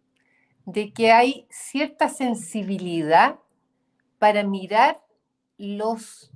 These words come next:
eh, desafíos o los problemas que enfrentan las compañías de una manera distinta, ¿ah?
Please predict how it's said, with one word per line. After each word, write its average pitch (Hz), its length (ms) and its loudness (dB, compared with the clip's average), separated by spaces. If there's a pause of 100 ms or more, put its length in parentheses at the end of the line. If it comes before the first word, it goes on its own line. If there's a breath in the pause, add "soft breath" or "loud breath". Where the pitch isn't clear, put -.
(140)
eh, 190 260 -8
desafíos 262 880 -6
o 214 100 -2
los 190 180 -8
problemas 196 640 -4
que 302 120 -10
enfrentan 277 400 -6
las - 80 -14
compañías 226 460 -2
de 247 80 -2
una 214 120 -2
manera 190 300 -2
distinta, 147 520 -10 (240)
¿ah? 135 240 -8